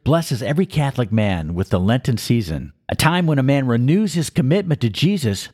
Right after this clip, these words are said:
by imitating his sacrifice on the cross. A man who loves and seeks to imitate Jesus joyfully takes up the great work of carrying his own small cross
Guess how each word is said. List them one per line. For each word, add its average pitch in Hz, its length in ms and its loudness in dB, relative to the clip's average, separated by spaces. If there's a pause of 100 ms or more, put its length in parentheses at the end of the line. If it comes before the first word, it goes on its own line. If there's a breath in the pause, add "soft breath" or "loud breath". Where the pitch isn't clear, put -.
by 113 260 0
imitating 110 580 0
his 95 120 -2
sacrifice 147 840 0
on 107 160 0
the 104 80 0
cross. - 640 -2 (680)
A 113 80 2
man 135 220 2
who 139 100 0
loves 131 300 0
and 123 100 -2
seeks - 220 -2
to 156 100 -4
imitate 131 380 0
Jesus 143 440 0
joyfully 151 640 0
takes 135 360 -2
up 120 120 -2
the 110 80 0
great 131 380 0
work 131 300 0
of - 160 -4
carrying 151 420 0
his 131 280 -2
own 202 340 0
small 98 360 0
cross 78 520 -2